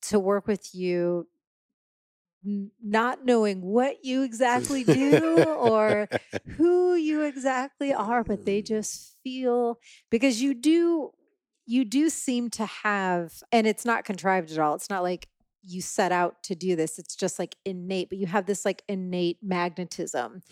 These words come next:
Speaker 1: you know? So I think that if you were, you know, to continue to go without ever feeling called to utilize or aligned with a certain title, you, in my opinion,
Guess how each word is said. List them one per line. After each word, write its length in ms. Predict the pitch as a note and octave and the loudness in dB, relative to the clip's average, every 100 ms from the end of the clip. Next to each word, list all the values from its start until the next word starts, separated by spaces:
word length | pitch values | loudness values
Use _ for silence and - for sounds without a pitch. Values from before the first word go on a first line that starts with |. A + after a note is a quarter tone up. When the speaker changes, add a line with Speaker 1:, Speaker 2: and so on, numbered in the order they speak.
| - - - _ _ _ | -20 -20 -20 _ _ _
Speaker 1:
you 180 | G3 G3+ | 0 2
know? 260 | F#3+ F#3 F#3+ | 4 4 2
So 220 | - G#3+ | 2 -2
I 160 | - G3+ | 0 -4
think 520 | - G#3+ G#3 G#3 - E3+ | -2 0 0 -4 -12 -10
that 560 | D#3+ F3 F3+ F3 F3 E3 _ _ _ _ _ - | -6 -4 -2 -4 -6 -10 _ _ _ _ _ 0
if 240 | G#3 G3 | 2 2
you 140 | A3 G#3 | -2 0
were, 580 | F3 G3 G3 E3 F3 F3+ | 2 4 4 2 -2 -8
you 140 | G3+ F#3 | -12 -8
know, 120 | F3 | -8
to 160 | - F3 | -8 -12
continue 500 | F#3 F3 F#3 F3+ F3 | -12 -10 -10 -10 -14
to 120 | F#3+ | -12
go 480 | E3 E3+ E3+ F3 F3 | -4 -2 0 0 0
without 560 | E3+ - F3 E3+ F3 - _ - | -4 -2 0 0 -2 -6 _ -10
ever 180 | E3+ E3+ | -4 -4
feeling 680 | - G3 F#3 F#3 F3+ E3+ - - | -4 -8 -6 -6 -8 -14 -20 -2
called 640 | - G3 F#3 F#3 F#3 - - - | 2 4 4 2 0 -8 -16 -12
to 180 | - | -8
utilize 840 | G3+ F#3 F3 G3 F#3+ F3+ F3 F3 E3+ | -6 -6 -4 -2 2 2 2 -2 -4
or 580 | - G3 E3+ E3 D#3+ - - | -6 -6 -4 -4 -6 -10 -4
aligned 460 | G3+ F3+ F#3+ G3 F3+ | 0 0 0 -2 -2
with 140 | F3+ | -4
a 80 | E3+ | -6
certain 360 | - F#3+ - | -4 -6 -6
title, 440 | F#3 G3 F#3+ F#3 F3 | -8 -2 0 0 -2
you, 400 | F3 G3+ G3+ G3+ _ _ _ - | -4 -4 -4 -4 _ _ _ -6
in 100 | G3 | -2
my 180 | F#3+ | 2
opinion, 840 | F#3+ F#3+ G3 F3 F3 F3 E3+ E3+ | 2 0 -4 -6 -8 -8 -10 -14